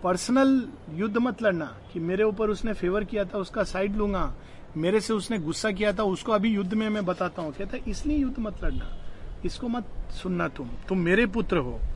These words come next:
"Always thy will and the right impose on thy friend and thy foeman।"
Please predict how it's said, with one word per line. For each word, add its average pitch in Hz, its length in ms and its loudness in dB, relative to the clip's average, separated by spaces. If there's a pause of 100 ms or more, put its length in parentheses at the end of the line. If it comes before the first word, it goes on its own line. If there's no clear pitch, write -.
(640)
"Always 262 540 12
thy 247 220 12
will 214 440 12
and 220 280 12
the 208 100 12
right 202 480 12 (380)
impose 220 560 10
on 285 220 12
thy 254 180 10
friend 220 400 8
and 185 180 8
thy 180 160 6
foeman।" 147 440 -6